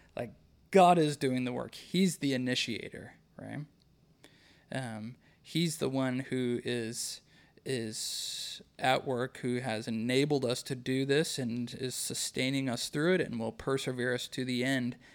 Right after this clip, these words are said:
in it. And he's gonna do it through the means of our faithful obedience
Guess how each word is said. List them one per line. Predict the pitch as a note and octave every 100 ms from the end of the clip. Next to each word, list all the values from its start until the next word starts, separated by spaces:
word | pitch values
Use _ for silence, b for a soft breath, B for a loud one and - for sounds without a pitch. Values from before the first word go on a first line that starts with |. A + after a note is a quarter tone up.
| B
in | - D3 A2
it. | A2+ - - B B B B -
And | C3 A#2+ A2 G#2+ A2 B B B B _
he's | - A#2
gonna | - A#2+
do | A#2 A2+
it | G#2+
through | A2
the | A2
means | A2 A2+ A2+
of | - A2
our | G#2+ A2 -
faithful | - - - A2+
obedience | A2+ A2 A2 G#2+ G#2+ - -